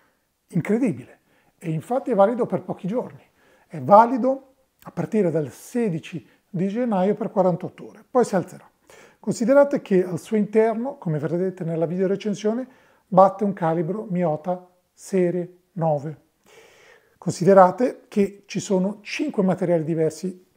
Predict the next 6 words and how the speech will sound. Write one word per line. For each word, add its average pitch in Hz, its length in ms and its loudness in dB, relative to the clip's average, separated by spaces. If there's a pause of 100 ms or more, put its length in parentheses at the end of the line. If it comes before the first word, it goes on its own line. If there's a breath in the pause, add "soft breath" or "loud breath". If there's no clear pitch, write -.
sul - 220 -8
quadrante. 196 560 -2 (760 soft breath)
Considerate 247 540 0
che - 100 -4
la 202 120 4
luminescenza 220 1000 0